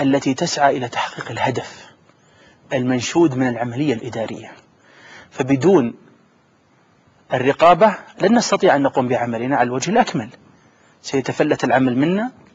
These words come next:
سيؤدي إلى ضرر، سيؤدي إلى تدمير في منظومة العمل، فلا بد من الرقابة لتحقيق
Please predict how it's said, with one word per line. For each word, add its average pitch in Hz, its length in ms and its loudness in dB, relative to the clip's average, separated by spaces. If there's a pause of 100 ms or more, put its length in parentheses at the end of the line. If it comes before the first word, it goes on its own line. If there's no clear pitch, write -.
(140)
سيؤدي 135 500 -2
إلى 135 80 4
ضرر، 156 340 6 (640)
سيؤدي 139 520 0
إلى 135 120 2
تدمير 190 580 4
في 180 440 -2
منظومة 131 460 2
العمل، 127 360 -4 (460)
فلا 160 280 6
بد 160 540 4
من 147 300 2 (200)
الرقابة 143 540 6
لتحقيق 131 720 0